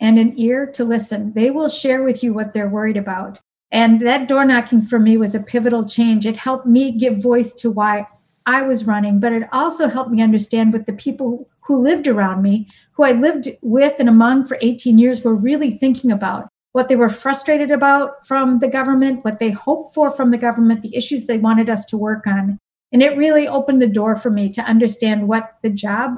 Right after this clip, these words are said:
ahead of me looked like. And I door knocked my way all the way through that election. Uh, there were five of us that sought the party's nomination. I earned that and surprised a lot of people. I had a primary challenger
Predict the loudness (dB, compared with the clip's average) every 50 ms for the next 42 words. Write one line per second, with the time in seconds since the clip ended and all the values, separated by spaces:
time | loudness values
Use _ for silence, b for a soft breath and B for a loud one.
0 | -8 -6 -6 -4 -2 0 0 2 2 4 4 4 4 2 2 0 -2 -4 -4 -4
1 | _ -6 -4 -4 -4 -6 -6 -6 -6 -4 -2 -2 -2 0 0 0 2 2 2 0
2 | -2 -4 -4 -2 -2 0 0 -2 -2 -2 -2 -4 -4 -6 -6 -4 -2 0 0 0
3 | 2 2 4 4 2 2 -2 -6 -4 -4 -4 -2 -2 -2 -2 -4 -6 -8 -6 -4
4 | -2 -2 -2 -2 -6 _ _ _ _ _ _ _ -4 -2 0 0 0 0 0 0
5 | 0 0 0 2 0 2 2 2 0 0 0 -2 -2 -2 -4 -6 -6 -4 -4 -4
6 | -4 -2 -4 -8 -8 -4 -2 0 0 0 0 2 2 2 2 2 0 2 2 2
7 | 0 0 0 0 2 2 2 2 0 -4 -10 _ _ -6 -4 -4 -2 0 0 0
8 | 2 2 2 0 0 0 -2 -4 -6 -8 -10 -8 -8 -8 -4 -2 0 0 0 -2
9 | -4 -2 -2 -2 -4 -4 -6 -6 -6 -4 -4 -4 -6 -4 -6 -6 -4 -4 -2 -2
10 | -2 -4 -6 -8 -6 -2 0 2 2 2 2 0 -2 -2 -2 0 2 2 2 2
11 | 2 0 -2 -2 -4 -8